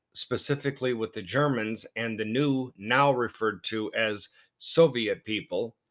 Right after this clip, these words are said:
for the Union of Soviet Socialist Republic with the Rapallo Agreement. We then looked also at the rise of fascism in Italy, and we ended with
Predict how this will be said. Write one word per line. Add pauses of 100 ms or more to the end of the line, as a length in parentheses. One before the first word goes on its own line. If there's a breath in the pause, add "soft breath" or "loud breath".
for
the
Union
of
Soviet
Socialist
Republic (400 loud breath)
with
the
Rapallo
Agreement. (840 loud breath)
We
then (640)
looked
also (140)
at
the
rise
of
fascism (140)
in
Italy, (380 soft breath)
and
we
ended
with